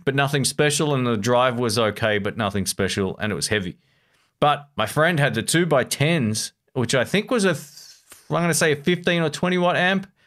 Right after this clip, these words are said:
and that thing sounded great. So yeah, it really, it really just depends. I think Laney's a, a real hit and miss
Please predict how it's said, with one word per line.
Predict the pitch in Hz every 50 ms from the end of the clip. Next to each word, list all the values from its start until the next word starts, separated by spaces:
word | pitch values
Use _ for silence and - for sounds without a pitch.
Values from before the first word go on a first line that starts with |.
| _ _ _ _ _ _ -
and | - 131 165
that | 180 180
thing | - - 196 190 190 190
sounded | 170 - - 180 175 185 190 185 170 147 139
great. | - 127 131 160 180 190 175 147 143 143 -
So | - - 135 135 135 135 131 127 135 131
yeah, | - 139 131 135 131
it | 120 139 139 131
really, | 143 151 147 156 156 143 131 127 113 107 104 - _ _ _ _ _ _ _ _ _ _ _ _ _ -
it | - 120 135
really | 139 139 151 156 147 135
just | 117 131 127 - -
depends. | 110 98 - 123 123 127 123 104 90 87 92 104
I | 92 90 117 117
think | 131 156 151 143 - - - - -
Laney's | - 117 120 135 143 147 151 143 127 107 113
a, | 113 104 98 95 95 - - -
a | 117 117
real | 117 107 113 131 135 127 113
hit | 101 127 135 -
and | - 110 101 104
miss | 120 127 117 117 - - - -